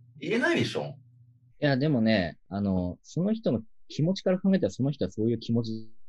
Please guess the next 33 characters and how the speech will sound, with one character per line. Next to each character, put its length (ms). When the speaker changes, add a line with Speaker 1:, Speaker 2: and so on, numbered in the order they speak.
Speaker 2:
で 80
い 60
る 100
か 60
ら 60
さ。 120
Speaker 1:
そ 60
う 20
Speaker 2:
結 160
局 140
さ、 60
Speaker 1:
そ 80
う 20
そ 80
う。 100
Speaker 2:
な 80
ん 40
か 120
意 100
味 140
を 40
な 120
さ 100
な 80
い 60
ん 40
だ 40
よ 80
ね。 60
そ 100
の 240
女 260
は、 220